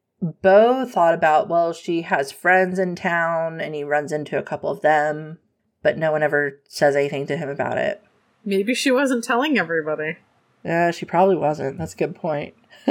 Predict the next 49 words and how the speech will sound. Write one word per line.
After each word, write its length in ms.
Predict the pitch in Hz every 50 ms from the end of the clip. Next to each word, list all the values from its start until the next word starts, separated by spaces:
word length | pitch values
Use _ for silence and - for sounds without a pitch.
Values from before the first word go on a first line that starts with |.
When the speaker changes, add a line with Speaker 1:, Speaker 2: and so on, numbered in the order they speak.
| - - - 359 359 370 370 370 - 349 359 - _ _ _ -
Speaker 2:
And 140 | 196 196 202
if 120 | 208 226
she's 340 | - - - 240 240 233 -
just 380 | - - 285 302 294 - - -
using 400 | 269 277 294 285 - 302 294 294
him 200 | 311 294 285 277
for 200 | - 214 185 175
one 440 | 170 196 214 220 220 220 220 226 226
thing, 540 | - 214 208 220 226 226 254 262 277 302 - _ _ _ _ - - - -
which, 280 | - 330 - - - _ _ _ _ _ _ _ _ -
I 80 | 311
mean, 180 | 330 330 330 320
that's 200 | 349 349 330 -
the 100 | - 285
thing, 280 | 285 302 302 254 220 190
is 180 | 190 196 -
maybe, 520 | 226 226 240 240 254 269 269 269 254 247 214
maybe 640 | 190 196 202 202 226 240 233 233 233 233 226 214
when 180 | 208 208 220 226
she 180 | - - 254
was 180 | 226 226 220 -
younger, 560 | 202 196 240 247 226 208 202 190 185 185 214
she 160 | - - 214
had 140 | 190 190 185
a 20 | 190
crush 260 | - - 196 190 -
on 140 | - 170 165
him, 380 | 175 160 156 156 151 151 151
and 240 | 147 147 160 170 170
so 400 | - - 175 170 165 165 165 170
it 240 | - - 185 185 -
felt 240 | 226 202 185 - -
satisfying 880 | - - 196 196 202 190 185 - - 170 160 156 156 156 151 156 156
to, 100 | - 175
like, 400 | 160 156 151 151 151 147 - - _ _ _ _ _ _ _ _ _
I 120 | 170 165 160
don't 180 | 165 165 160
know, 120 | 160 160 160 -
do 160 | - 170 165
what 100 | 156 147
she 140 | - 165 160
did. 260 | 160 156 156 156 156 _ _ _ _ _ _ _ _ _ - - -
Speaker 1:
Who 240 | 294 294 302 294
knows 460 | 254 240 214 202 190 185 180 170 - -
the 100 | - 175
ways 300 | 175 180 175 170 - 185
of 100 | - -
the 120 | 170 170
Darlene? 680 | 175 170 160 160 160 156 151 147 147 147 165 156 156